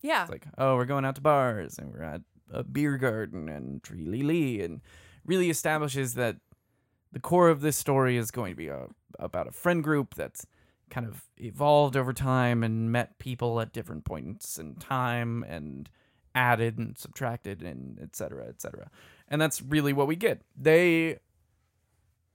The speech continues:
Speaker 2: randomly, the friend group gets an email from Walter saying, "Hey,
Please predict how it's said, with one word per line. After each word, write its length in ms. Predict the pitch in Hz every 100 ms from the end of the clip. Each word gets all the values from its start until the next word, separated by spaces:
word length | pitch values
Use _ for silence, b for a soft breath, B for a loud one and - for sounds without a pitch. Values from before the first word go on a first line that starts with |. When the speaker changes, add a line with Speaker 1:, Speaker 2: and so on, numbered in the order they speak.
| _ _ _
Speaker 2:
randomly, 840 | 147 143 156 170 170 165 156 151 147
the 200 | 127 127
friend 280 | - 147 143
group 320 | 143 135 -
gets 400 | 131 - - - _ _ _ _
an 160 | - -
email 360 | 131 160 170 156
from 220 | 147 156
Walter 520 | 135 127 - 127 123 b b b _
saying, 440 | - 131 120 123
"Hey, 580 | 127 165 160 147 147 139